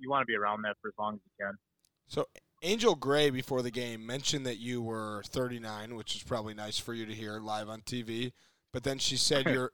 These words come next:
Speaker 2: you're playing more like you're, like, I think she said twenty-five.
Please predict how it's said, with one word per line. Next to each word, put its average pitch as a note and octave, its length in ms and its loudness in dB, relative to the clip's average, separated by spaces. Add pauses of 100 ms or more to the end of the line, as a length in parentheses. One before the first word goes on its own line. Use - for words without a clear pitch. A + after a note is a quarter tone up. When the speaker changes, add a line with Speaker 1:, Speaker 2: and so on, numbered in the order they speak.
Speaker 2:
you're C3 180 -2
playing F3 640 6
more C#3+ 260 0
like C3+ 260 2
you're, C3 140 2
like, A#2+ 180 2
I A#2+ 80 0
think F3+ 200 -2
she D#3+ 80 2
said C3 280 4
twenty-five. C3+ 960 0